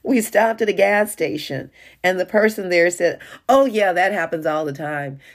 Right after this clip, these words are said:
G P S does not have this accurate in this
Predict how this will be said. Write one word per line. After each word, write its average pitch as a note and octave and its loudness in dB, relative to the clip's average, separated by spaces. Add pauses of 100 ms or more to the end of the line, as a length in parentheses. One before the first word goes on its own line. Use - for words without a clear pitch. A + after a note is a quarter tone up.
(120)
G A#3 -4
P A3 -2
S E3 4
does D#3+ 0
not D#3 -4
have C#3+ -4
this D3+ 0
accurate D3 -2
in C3+ 0
this C#3+ -2